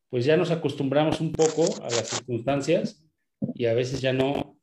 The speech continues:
hacemos un poco más por, por ir al siguiente nivel en nuestras vidas,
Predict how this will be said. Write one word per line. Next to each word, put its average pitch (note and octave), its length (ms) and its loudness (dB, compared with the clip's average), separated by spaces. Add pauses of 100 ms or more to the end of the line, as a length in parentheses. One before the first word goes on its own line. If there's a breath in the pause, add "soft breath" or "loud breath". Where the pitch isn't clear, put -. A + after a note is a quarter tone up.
hacemos C3 400 -2
un C#3 120 0
poco C#3+ 260 2
más B2 300 2
por, A2 400 -6 (520)
por B2 180 4
ir C3 80 6
al B2+ 100 6
siguiente B2 420 -2
nivel A2+ 280 2
en A2+ 100 2
nuestras G#2 400 -4
vidas, G#2+ 420 -4